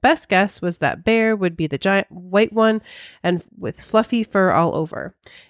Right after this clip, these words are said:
Angel had to be the Boston Terrier with wing-looking black spots on its otherwise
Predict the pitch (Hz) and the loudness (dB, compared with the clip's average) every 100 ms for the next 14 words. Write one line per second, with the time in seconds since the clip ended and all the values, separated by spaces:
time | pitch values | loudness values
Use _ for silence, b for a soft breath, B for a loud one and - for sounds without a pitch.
0 | - 226 240 254 254 - 208 202 - 196 | 0 2 4 2 2 0 2 2 0 0
1 | 185 175 147 139 - 147 135 240 240 226 | 2 2 0 -2 -2 -6 -2 0 2 2
2 | 220 214 208 b b - 190 220 175 190 | 2 0 -2 b b -4 0 2 2 2
3 | 208 202 196 - 180 165 151 - - - | 4 2 0 0 -2 0 0 -2 -8 -8
4 | 165 127 - - 180 170 - 165 160 160 | -4 -4 -6 -4 -2 -2 -2 -2 0 0
5 | 165 | -2